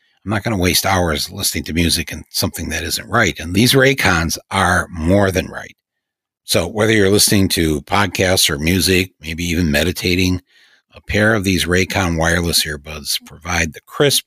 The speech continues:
powerful beats at half the price of these other premium audio brands. And Raycons are also built to last for a twenty-four hour battery life too. So that's a good thing.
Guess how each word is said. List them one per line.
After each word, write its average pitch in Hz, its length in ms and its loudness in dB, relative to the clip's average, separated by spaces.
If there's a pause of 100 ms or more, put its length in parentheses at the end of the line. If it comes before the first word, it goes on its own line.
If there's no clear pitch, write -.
powerful 90 460 -6
beats 71 480 -12 (500)
at - 100 -12
half - 600 -2
the - 100 -14
price - 560 -10 (240)
of 82 160 -10
these 76 340 -6
other 90 380 -2
premium 80 600 -2 (500)
audio 69 320 -2
brands. - 580 -14 (600)
And 82 380 0 (220)
Raycons 92 580 0
are 85 80 -4
also 95 280 0
built 82 420 -2
to 92 100 -6
last 85 600 0
for - 240 -12
a 76 60 -10
twenty-four 87 460 -2
hour 71 180 -4
battery 85 420 -2
life 92 300 -12
too. - 200 -12
So - 160 -12
that's 85 220 -8
a 71 40 -12
good - 200 -16
thing. - 260 -20